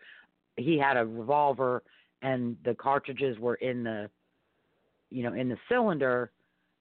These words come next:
but he had fired all his bullets, and they did find several thirty-eight caliber rounds among the forty-five calibers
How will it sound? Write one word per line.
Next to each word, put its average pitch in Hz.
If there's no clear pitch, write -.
but 135
he 135
had 139
fired 127
all 113
his 117
bullets, 113
and 120
they 123
did 120
find 113
several 117
thirty-eight 113
caliber 107
rounds 98
among 120
the 104
forty-five 123
calibers 107